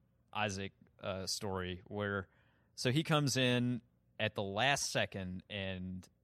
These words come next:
gets Liko not to shoot him. But he also tries to convince him that he's just a normal dude. Liko's not buying it. He's bowing and scraping, and then he's like, "Please bring back my wife. I will trade my life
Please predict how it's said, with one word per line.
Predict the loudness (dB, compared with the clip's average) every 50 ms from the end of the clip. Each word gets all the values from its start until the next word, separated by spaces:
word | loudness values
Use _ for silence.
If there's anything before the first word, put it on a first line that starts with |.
| _ _ -14 -6
gets | -2 0 0 0 0 -2 -2
Liko | -2 -2 -2 -2 0 0 0 2 2 0 0 -4 -6 -10 -12 -6
not | -4 -2 0 0 2 0 0 -4 -8 -14 -18 _ _ _ _ _ _ _ _ -8
to | -6
shoot | -4 -2 -2 -4 -4
him. | -4 -8 -12 -12 -14 _ _ _ _ _ _ _ _ _ _ _ _ _ _ _
But | 2 2
he | 2 4
also | 4 4 2 2 2 -2 -2
tries | 0 0 2 4 4 4 2
to | 0 -2
convince | 0 -2 0 0 0 0 0 0 0
him | 0 0 -2 -2 -2 0
that | 2 2 2 2 0 _ _ -10
he's | -4 -4 -4 -2
just | 0 0 0 0 0 0
a | -2
normal | 0 0 0 0 0 0 -2 -2
dude. | -2 -2 -2 -2 -2 -4 -4 -2
Liko's | -2 0 2 2 2 2 4
not | 2 2 2 2
buying | 2 4 4 4 4 4
it. | 2 0
He's | -2 -4 -2
bowing | 0 0 2 2 2 2 0
and | 0 0 -2
scraping, | -2 -2 0 0 0 0 -2 -2 -2 -2 -4 -6 -10 -20 -10 -6
and | -4 -2 0 2
then | 2 2 2 2
he's | 2 0 0 -2
like, | -2 -4 -4 -4
"Please | -2 0 2 2 2 0
bring | 0 0 2 4 4 4 4 4
back | 4 4 4 4 2
my | 2 2 2
wife. | 2 2 2 -2 -2 -4 -6 -8 _ 2
I | 2 4
will | 4 2 -2
trade | -4 0 2 2 2 2 2
my | 2 2 4 4
life | 4 6 6 6 6